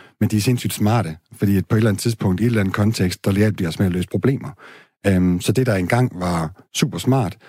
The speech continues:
om det er, at du på et eller andet tidspunkt begynder at spise mindre for at blive tyndere, og det faktisk giver dig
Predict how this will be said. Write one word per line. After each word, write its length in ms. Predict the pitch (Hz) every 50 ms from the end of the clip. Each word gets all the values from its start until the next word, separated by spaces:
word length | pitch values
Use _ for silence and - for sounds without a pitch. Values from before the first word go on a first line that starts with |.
| - - - _ _ _ _
om 120 | 104 98 92
det 120 | 107 98
er, 80 | 101 104
at 120 | 107 104
du 60 | 104
på 60 | 95
et 20 | 113
eller 60 | 110
andet 80 | 104 -
tidspunkt 320 | 113 107 - 110 95 -
begynder 240 | 107 110 104 92 85
at 60 | 82
spise 280 | - - 117 117 123 -
mindre 260 | - 98 107 113 101 90
for 100 | 107 104
at 60 | 92
blive 120 | 101 92
tyndere, 420 | - - 113 113 120 120 104 87 82
og 80 | - 92
det 80 | 98 92
faktisk 240 | 101 92 85 - -
giver 160 | 117 110 98
dig 140 | 87 82